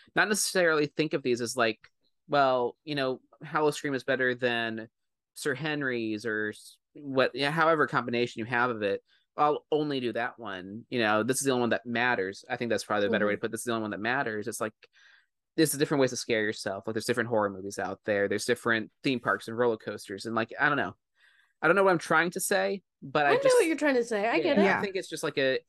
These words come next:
Speaker 1: interesting thing. I think that's one of the great things about this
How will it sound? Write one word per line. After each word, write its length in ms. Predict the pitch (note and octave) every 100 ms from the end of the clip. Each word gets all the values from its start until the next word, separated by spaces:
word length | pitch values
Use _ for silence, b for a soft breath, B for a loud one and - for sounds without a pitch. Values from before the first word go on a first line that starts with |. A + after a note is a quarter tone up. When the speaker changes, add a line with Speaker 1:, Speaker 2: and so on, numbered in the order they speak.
| -
Speaker 1:
interesting 400 | D#3+ D3 - C#3
thing. 360 | - C3+ B2+ B2
I 100 | A#2+
think 280 | - C#3 C3+
that's 200 | C3 -
one 60 | C3
of 40 |
the 60 | A#2+
great 260 | A#2+ G#2+
things 260 | - A#2+ A#2
about 420 | A2+ A#2 A2 G#2+ - -
this 500 | A2 G#2+ - -